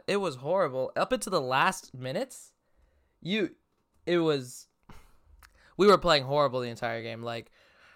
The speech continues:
we could not make a pass. We could not make a shot on target.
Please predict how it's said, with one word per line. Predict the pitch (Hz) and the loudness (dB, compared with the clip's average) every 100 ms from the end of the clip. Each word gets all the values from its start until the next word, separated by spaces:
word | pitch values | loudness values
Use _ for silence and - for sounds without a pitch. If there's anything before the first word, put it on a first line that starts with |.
| _ - | _ -4
we | 151 147 139 131 117 _ _ _ _ - | -2 0 0 -2 -6 _ _ _ _ -6
could | 160 | 4
not | 180 202 | 8 8
make | 190 | 8
a | - | 2
pass. | 147 139 127 - | 2 2 0 -6
We | 143 | -4
could | 170 | 6
not | 214 233 | 8 8
make | 202 | 4
a | |
shot | 139 - 170 147 | -2 6 6 8
on | 147 147 | 4 2
target. | 135 143 135 117 113 | 4 2 2 -2 -8